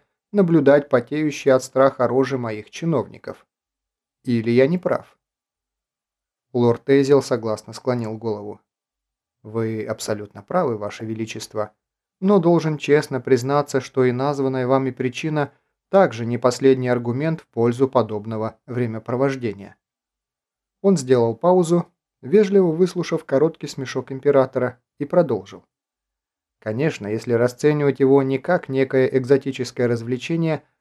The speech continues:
а, скажем, как возможность получить необходимую дополнительную информацию». Император заинтересованно посмотрел на лорда-директора.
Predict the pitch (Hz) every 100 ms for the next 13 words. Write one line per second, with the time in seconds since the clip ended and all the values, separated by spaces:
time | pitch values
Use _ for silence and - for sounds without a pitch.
0 | _ _ - 123 - 214 202 196 185 170
1 | 160 190 196 196 190 175 170 - 190 175
2 | 160 151 147 143 185 180 170 156 160 160
3 | 160 160 156 151 151 143 175 165 - 185
4 | 139 92 - - - _ _ _ _ _
5 | _ _ 131 127 135 131 131 196 190 -
6 | 160 202 202 196 175 170 175 175 175 -
7 | 165 170 175 180 175 143 139 151 151 165
8 | 127 - 110 -